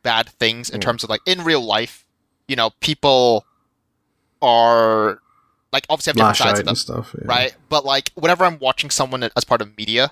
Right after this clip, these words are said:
Speaker 1: it's like, okay, so Yosuke's this thing, she is this thing, Yukio is the quiet one sometimes, but, like, and, like, her social link's really great and sometimes as well, because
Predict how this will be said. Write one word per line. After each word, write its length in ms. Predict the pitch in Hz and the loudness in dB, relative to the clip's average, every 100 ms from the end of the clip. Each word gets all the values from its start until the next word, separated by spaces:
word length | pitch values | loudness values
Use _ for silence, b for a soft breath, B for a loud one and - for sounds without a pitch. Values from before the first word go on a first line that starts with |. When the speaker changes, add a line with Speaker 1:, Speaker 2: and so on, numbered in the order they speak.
| - | -4
Speaker 1:
it's 220 | 131 - | -4 -2
like, 320 | 120 117 - _ _ _ - | 0 -2 -6 _ _ _ -4
okay, 320 | 170 - 123 | -4 -2 -2
so 140 | 117 127 _ _ _ _ _ _ _ - | -2 -8 _ _ _ _ _ _ _ -4
Yosuke's 340 | 147 165 139 | -2 0 0
this 180 | 139 - | 0 0
thing, 320 | 143 135 135 | 0 0 -2
she 160 | - 131 | 0 0
is 100 | 123 | 0
this 180 | 120 | -2
thing, 500 | - 120 113 113 110 110 _ _ _ _ _ _ _ _ | 0 0 2 0 -4 _ _ _ _ _ _ _ _ _
Yukio 280 | 135 135 160 | -6 -2 0
is 120 | 143 | 0
the 80 | 143 | -2
quiet 400 | - - 160 165 | -4 0 0 0
one 200 | 185 190 | -2 -2
sometimes, 1000 | 208 - 208 220 254 247 254 269 269 - | 0 0 0 0 2 4 2 0 -6 -6
but, 260 | - 196 202 _ _ _ _ _ _ _ - | -2 0 0 _ _ _ _ _ _ _ -6
like, 160 | 170 - - _ - | -6 -6 -20 _ -4
and, 100 | 175 | 0
like, 120 | 190 | 2
her 60 | 226 | 0
social 200 | 240 220 | 0 0
link's 80 | 208 | 0
really 120 | 185 | -2
great 320 | 156 151 147 156 | -2 0 -2 -2
and 80 | |
sometimes 340 | - 156 147 135 | -4 -2 -2 -4
as 120 | 131 | -8
well, 160 | 127 131 | -2 0
because 400 | 123 135 123 | 0 0 0